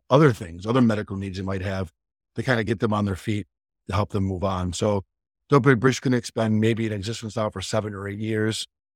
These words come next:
You know, it's been great. We tell people there's, you can go to the Upstate, uh, webpage, and there's a, the Bridge Clinic. Uh, and if people are wondering or looking for appointments too, they can feel free to call that number. And, um, you know,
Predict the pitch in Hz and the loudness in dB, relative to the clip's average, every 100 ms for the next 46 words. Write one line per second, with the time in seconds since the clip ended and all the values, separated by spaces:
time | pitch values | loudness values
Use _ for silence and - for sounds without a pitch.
0 | - 92 - 92 87 107 104 - - 98 | -4 -4 -2 -4 2 4 4 -2 -8 -2
1 | 107 104 110 104 101 101 - _ _ - | 2 2 0 0 -2 -2 -6 _ _ -10
2 | 101 90 - 113 117 113 101 110 107 - | -8 -8 -8 -2 2 2 4 2 0 0
3 | 104 95 98 107 101 113 104 98 92 92 | -2 -2 0 2 2 2 2 0 -4 -4
4 | 92 92 87 87 92 78 107 - - 98 | -4 -2 -2 -4 -6 0 0 0 -2 -2
5 | 95 - _ _ _ _ - 95 95 - | -4 -10 _ _ _ _ -4 0 0 0
6 | 110 - 101 98 104 101 101 101 101 98 | -2 2 2 4 4 4 2 0 0 -2
7 | 101 95 98 87 104 98 98 - - 98 | -2 -2 -2 -2 -2 0 0 0 2 2
8 | 95 - _ 98 95 98 - 104 - 101 | 2 -4 _ 0 0 -2 0 2 2 -4
9 | 95 - 98 98 95 98 98 98 98 95 | -2 0 2 2 2 2 2 2 2 0
10 | - 98 95 92 95 92 90 90 90 90 | -2 0 0 0 -2 -2 -2 0 -2 -4
11 | _ _ _ _ _ 107 87 85 | _ _ _ _ _ 0 0 -2